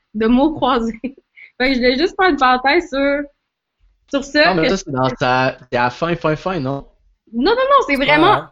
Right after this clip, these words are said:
Speaker 1: c'est, c'est vraiment là. Il, il, euh, c'est, c'est à ce moment-là, là, il applique les conseils de Marianne, puis c'est là que tu vois que c'est genre les pires conseils du monde. Fait qu'écoutez,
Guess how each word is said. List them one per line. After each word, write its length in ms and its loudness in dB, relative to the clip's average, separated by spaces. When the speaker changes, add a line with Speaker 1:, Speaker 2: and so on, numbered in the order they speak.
Speaker 1:
c'est, 100 -16
c'est 160 -2
vraiment 400 4
là. 320 2
Il, 640 -2
il, 360 -4
euh, 640 -2
c'est, 200 -2
c'est 80 -2
à 80 0
ce 140 0
moment-là, 440 6
là, 60 0
il 140 0
applique 400 -2
les 140 -6
conseils 400 -2
de 80 -2
Marianne, 500 0
puis 80 -4
c'est 140 -6
là 100 0
que 80 -8
tu 80 -10
vois 160 0
que 60 -10
c'est 140 -4
genre 360 -2
les 160 -2
pires 480 0
conseils 600 -2
du 140 -4
monde. 380 2
Fait 80 -6
qu'écoutez, 500 -6